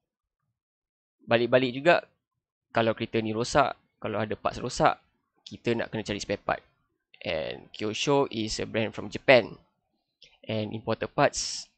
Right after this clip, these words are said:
obviously mahal lah. So, H S P walaupun dia brand China, saya pun mungkin ni wrong information, minta maaf. Tetapi spare parts memang bersepah dekat Malaysia. Shopee semua boleh dapat.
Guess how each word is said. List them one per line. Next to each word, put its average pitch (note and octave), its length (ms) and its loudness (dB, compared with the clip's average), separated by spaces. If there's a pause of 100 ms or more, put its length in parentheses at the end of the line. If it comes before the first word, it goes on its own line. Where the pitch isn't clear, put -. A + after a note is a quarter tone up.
(240)
obviously A2 400 -4
mahal A2 320 2
lah. C3 80 2 (640)
So, A#2 400 -4
H G#2+ 160 -6
S B2 160 0
P E3+ 80 -2
walaupun C#3+ 320 6
dia C3+ 160 0
brand A#2+ 160 2
China, A2 560 0
saya A2 320 -4
pun A#2+ 240 -4
mungkin A#2+ 880 -2
ni C3 560 -2
wrong A#2+ 240 2
information, A2+ 560 -4
minta - 400 -4
maaf. A2 240 -2 (640)
Tetapi C3+ 720 -4
spare - 300 -2
parts - 340 0
memang A#2 520 -2 (280)
bersepah A2 560 -2 (560)
dekat - 160 -4
Malaysia. G#2+ 320 -6 (760)
Shopee D3 560 -4
semua D#3 300 -2
boleh C3+ 160 2
dapat. D3+ 400 2